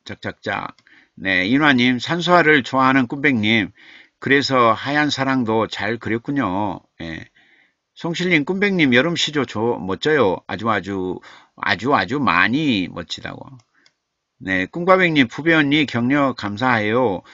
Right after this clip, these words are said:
송실님 감사해요. 인환 언니 고마워요. 칠구육사님, 꿈과백님 시조 멋지네요. 네, 꿈과백님, 희정님,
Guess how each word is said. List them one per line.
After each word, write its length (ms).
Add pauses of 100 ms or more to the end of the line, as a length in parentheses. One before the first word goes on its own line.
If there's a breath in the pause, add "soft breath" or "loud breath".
(120)
송실님 500
감사해요. 800 (300 soft breath)
인환 320
언니 440
고마워요. 720 (440 soft breath)
칠구육사님, 680
꿈과백님 680
시조 300
멋지네요. 720 (380 soft breath)
네, 680
꿈과백님, 680 (260 loud breath)
희정님, 580